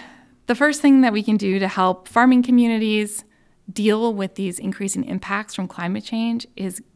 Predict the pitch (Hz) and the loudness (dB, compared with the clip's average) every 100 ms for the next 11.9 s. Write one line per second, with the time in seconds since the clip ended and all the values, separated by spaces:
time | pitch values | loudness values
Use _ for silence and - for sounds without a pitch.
0 | _ _ _ - 226 247 247 208 196 - | _ _ _ -4 -2 -4 -6 -4 -4 -6
1 | 190 175 180 180 180 185 170 170 165 165 | -10 -8 -8 -6 -6 -4 -6 -6 -8 -10
2 | - _ - 190 175 165 - - - - | -16 _ -4 -4 -4 -8 -12 -16 -12 -12
3 | _ _ _ _ _ _ _ _ _ _ | _ _ _ _ _ _ _ _ _ _
4 | - 208 180 170 180 _ _ 190 190 190 | -6 0 0 -2 -6 _ _ 0 2 0
5 | 185 180 - 220 202 208 196 180 175 170 | -4 -6 -6 -4 -4 -8 -10 -10 -8 -8
6 | 156 - _ _ _ _ _ _ _ - | -8 -14 _ _ _ _ _ _ _ -2
7 | 247 247 247 233 226 220 214 214 208 _ | 0 0 2 0 2 -2 0 -2 -4 _
8 | _ - 220 214 214 220 196 190 190 185 | _ -2 0 0 -2 -4 -2 -2 -4 -8
9 | _ _ _ - 233 220 214 202 202 190 | _ _ _ -2 0 0 -2 -6 -8 -8
10 | - 190 180 185 - _ - 233 220 226 | -6 -6 -4 -8 -12 _ -6 -2 0 0
11 | 202 - 190 180 180 170 170 - | -4 -2 -4 -2 -4 -4 -6 -12